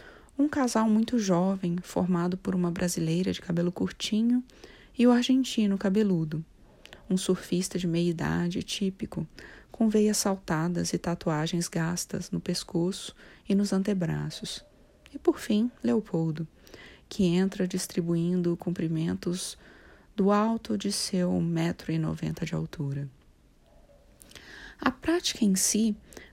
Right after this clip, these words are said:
consiste em sentar com as pernas cruzadas em frente a apoios de madeira, expelir ar pela narina esquerda e direita e depois pelas duas juntas, para simbolizar a expulsão do ódio,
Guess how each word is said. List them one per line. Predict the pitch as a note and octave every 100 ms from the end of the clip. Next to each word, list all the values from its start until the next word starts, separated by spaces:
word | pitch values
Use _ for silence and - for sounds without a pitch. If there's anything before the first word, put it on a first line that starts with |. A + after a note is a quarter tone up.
| -
consiste | A#3+ A3+ - A#3 -
em | A#3+
sentar | - A#3 A3 A3+ B3
com | - A3+
as | -
pernas | - F#3+ F#3
cruzadas | - G#3 G3 F3 D#3+ F#3 A#3 A3
em | F#3+
frente | - - E3+ E3+ F#3 - - -
a | E3 D#3+
apoios | - E3 E3+ D#3+
de | D#3+
madeira, | D#3 E3 D#3 D#3+ A3+ D4 - - - - - - -
expelir | A#3+ - A#3+ G#3+ A3+ B3+ B3
ar | F3+ D#3+ -
pela | F3 E3+
narina | E3 E3 D#3+ D#3 D#3+
esquerda | - - F#3 G#3 A3 - -
e |
direita | E3+ G3+ F#3 E3 A3+ - C#4 - - - - - - - - -
e |
depois | C#4+ C#4+ - A3+ A#3
pelas | - B3 A#3
duas | A3+ B3 A#3+
juntas, | A3+ G#3 G3+ F3 - - - -
para | G#3 F#3+
simbolizar | - G3+ G3+ G3 G3 F#3+ E3+ F#3+ G#3 -
a | G#3+
expulsão | G3+ - A3 G#3 - G#3
do | A3 G#3
ódio, | F3 F#3+ G3 -